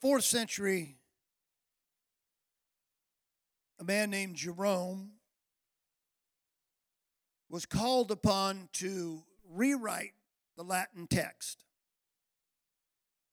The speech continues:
They were interpreting the scriptures now into different languages.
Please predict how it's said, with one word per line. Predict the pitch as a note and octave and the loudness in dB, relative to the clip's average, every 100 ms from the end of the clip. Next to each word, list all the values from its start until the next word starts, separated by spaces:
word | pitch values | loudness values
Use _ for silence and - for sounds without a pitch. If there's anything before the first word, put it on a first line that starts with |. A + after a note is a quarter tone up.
| _ _ _ _ _ _ _ _ _ _ _ _ _ F#3+ | _ _ _ _ _ _ _ _ _ _ _ _ _ 4
They | G#3 | 6
were | G#3 F#3+ | 6 0
interpreting | F#3 D4 E4 B3+ A#3 A3 | 4 4 4 0 -4 -4
the | F3+ | -4
scriptures | - A3+ - G3+ F#3+ - | -2 -2 -4 -10 -10 -6
now | F#3+ G3 F#3+ | -4 -4 -4
into | F3+ | -4
different | F#3 F3 - | -6 -6 -4
languages. | F3 G3 G3 G3 F#3+ F3+ - - | -2 -2 -2 -6 -6 -8 -10 -10